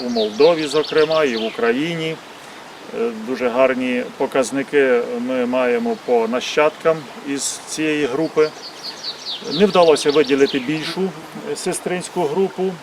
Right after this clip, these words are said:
З чотирьох сімей ми залишили чотири, які найбільш якісно відповідають всім вимогам і чистопородності, і господарсько-корисним, і лагідності, і таке інше. Оскільки до синевира часом є запитання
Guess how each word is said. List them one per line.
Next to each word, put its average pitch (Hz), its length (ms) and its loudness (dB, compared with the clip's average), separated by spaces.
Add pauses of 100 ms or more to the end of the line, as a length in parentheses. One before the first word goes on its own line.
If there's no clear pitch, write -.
З - 20 -10
чотирьох 165 480 0
сімей 160 340 0
ми 151 120 0
залишили 143 500 4
чотири, 120 480 2
які 143 280 -2
найбільш 139 720 2 (360)
якісно 131 480 0
відповідають 127 680 2 (680)
всім 156 420 -2 (160)
вимогам 123 600 4 (100)
і 160 80 -6
чистопородності, 139 960 -2
і 127 80 -2
господарсько-корисним, 139 1300 0
і 131 80 -4
лагідності, 123 720 -4
і 117 40 -8
таке 120 260 -6
інше. 113 340 -6 (640)
Оскільки 151 400 0
до 131 140 4
синевира 147 580 4
часом 127 560 0
є 123 240 2
запитання 123 680 0